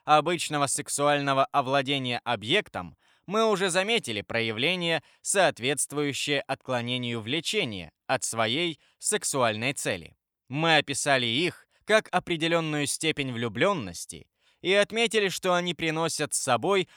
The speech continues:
определённый ущерб человеческому "я". Этим проявлениям влюблённости мы уделим больше внимания,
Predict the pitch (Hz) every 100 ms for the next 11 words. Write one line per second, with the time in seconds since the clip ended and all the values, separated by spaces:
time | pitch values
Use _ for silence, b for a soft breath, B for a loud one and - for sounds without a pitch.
0 | b 220 208 208 170 170 165 151 - 147
1 | - - 143 151 - - 127 110 104 120
2 | - 131 156 180 127 80 _ 139 151 -
3 | 127 117 123 120 131 139 127 117 110 110
4 | 117 202 240 98 - - 78 _ _ 220
5 | 247 226 208 208 185 214 208 - 107 113
6 | 143 131 92 80